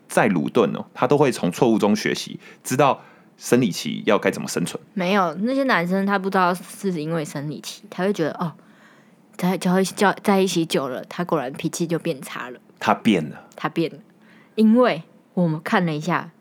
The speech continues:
Speaker 2: 网络上有许许多多的朋友们 <laughs> 都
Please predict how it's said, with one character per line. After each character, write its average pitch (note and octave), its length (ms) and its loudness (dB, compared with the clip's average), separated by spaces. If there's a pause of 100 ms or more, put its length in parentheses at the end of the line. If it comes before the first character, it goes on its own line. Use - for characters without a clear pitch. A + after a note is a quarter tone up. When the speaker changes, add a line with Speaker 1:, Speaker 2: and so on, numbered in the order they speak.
(140)
Speaker 2:
网 D3+ 140 -6
络 F3+ 100 -4
上 E3 240 -6
有 D#3 120 -6
许 D#3+ 240 -6
许 E3+ 160 -4
多 D3 220 -2
多 D3+ 160 0
的 C#3 200 -6 (180)
朋 C#3+ 220 -8
友 E3 140 -4
们 - 160 -18 (440)
<laughs> E5+ 800 -6
都 E4 180 6